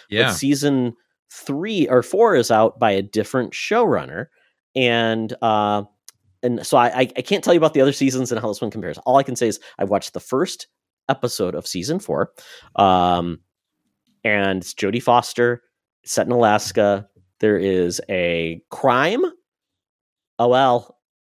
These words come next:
Speaker 2: kind of a missing persons crime is the best way to put it.
Speaker 1: Yep.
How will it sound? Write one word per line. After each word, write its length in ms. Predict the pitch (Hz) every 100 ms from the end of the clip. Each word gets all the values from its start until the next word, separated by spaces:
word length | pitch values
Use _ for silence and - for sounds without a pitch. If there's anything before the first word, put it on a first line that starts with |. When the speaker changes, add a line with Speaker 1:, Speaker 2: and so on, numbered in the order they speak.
| -
Speaker 2:
kind 160 | 165 170
of 60 |
a 60 | 151
missing 380 | 123 147 160 135
persons 440 | - 120 160 156
crime 460 | - 175 180 196 220 -
is 80 | 139
the 60 | 127
best 180 | 139 151
way 80 |
to 60 | 135
put 220 | 131 139 156
it. 240 | - - - - -
Speaker 1:
Yep. 100 | -